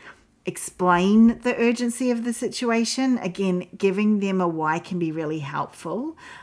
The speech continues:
Um, their why will be more task focused. Your S's why is more people focused. Um, be explicit, like, be really clear about the trade-offs between speed and accuracy.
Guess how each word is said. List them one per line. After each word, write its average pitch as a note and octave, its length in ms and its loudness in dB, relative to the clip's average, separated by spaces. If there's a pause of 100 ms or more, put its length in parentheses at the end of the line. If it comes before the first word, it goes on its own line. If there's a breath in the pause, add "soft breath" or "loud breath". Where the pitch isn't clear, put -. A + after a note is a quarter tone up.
Um, E3 280 -4
their F#3 440 6
why F3 440 2
will E3+ 180 0
be E3 200 -2
more E3 280 -4
task D#3+ 560 -8
focused. D#3+ 680 -6 (180 loud breath)
Your F3 140 2
S's G3 500 -2
why F#3+ 300 2
is F#3+ 160 0
more E3 220 -4
people D#3+ 440 -8
focused. F3 800 -10 (720 loud breath)
Um, F3 240 -2
be A#3 200 6
explicit, A#3 1120 -2
like, F#3 260 -2
be F#3+ 120 2
really F3+ 280 2
clear E3+ 340 -2
about E3 300 -2
the E3+ 80 -2
trade-offs D#3+ 500 -4
between E3+ 640 -4
speed G3 520 0
and G3+ 200 0
accuracy. A3+ 920 -4